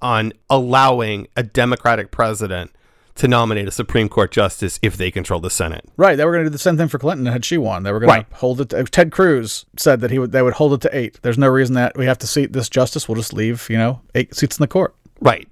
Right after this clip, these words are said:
Speaker 1: So we have to win the Senate. And I think it's pretty, sh-, I'm pretty sure, Judson, if we do win the Senate and the presidency, and we're almost certain to win the House again,
Speaker 2: Right.
Speaker 1: we will only have it for two years because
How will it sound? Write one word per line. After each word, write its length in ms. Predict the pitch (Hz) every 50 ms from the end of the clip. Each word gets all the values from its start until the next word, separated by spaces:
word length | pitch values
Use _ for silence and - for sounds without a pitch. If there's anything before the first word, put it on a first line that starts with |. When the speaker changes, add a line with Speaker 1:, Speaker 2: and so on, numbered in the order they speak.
| - _ -
Speaker 1:
So 600 | - - - 185 160 151 147 147 143 135 - - _ _ _ _ -
we 180 | - 147 208 220
have 300 | - - 208 190 - -
to 100 | - 165
win 200 | 151 151 139 131
the 80 | 127 120
Senate. 440 | - - 127 107 104 107 - - - _ - _ - -
And 320 | 151 147 147 147 143 143 - - _
I 100 | - 165
think 420 | - - - - 262 240 226 - - -
it's 180 | 175 - -
pretty, 540 | - - _ - - - 285 262 214 202 180
sh-, 180 | - - - - -
I'm 180 | 175 180 208 185
pretty 240 | - - 208 180 147
sure, 300 | - - 151 135 120 107
Judson, 340 | - 117 104 101 - 117
if 140 | 123 127 - 151
we 160 | 143 135 110
do 220 | - - 135 131
win 180 | 127 131 120 113
the 100 | 113 104
Senate 440 | - - 139 120 113 101 95 - - _
and 200 | 131 127 123 123 120
the 40 | 110
presidency, 880 | - - 123 127 117 - 101 90 95 95 - - - 90 90 95 - _
and 200 | - 113 107 85 -
we're 80 | 90 82 - _ - - - -
almost 300 | 113 110 104 98 - - -
certain 420 | - - - - 120 113 110 110 -
to 100 | - 101
win 160 | 101 87 95
the 80 | 92
House 320 | - - 113 117 120 - -
again, 320 | 110 87 - 85 87 - - - _ _ _ _ _ -
Speaker 2:
Right. 280 | 135 123 110 104 - - _ _ _
Speaker 1:
we 360 | 143 135 120 127 135 123 123 120
will 640 | 120 120 123 120 117 113 110 107 104 101 104 - - _ _ _ -
only 260 | 151 147 139 131 117
have 180 | 95 113 101 -
it 60 | - -
for 100 | 107 -
two 160 | - 107 92
years 460 | 82 85 78 - - - - - - - _ _ _
because 340 | - 135 - 143 117 -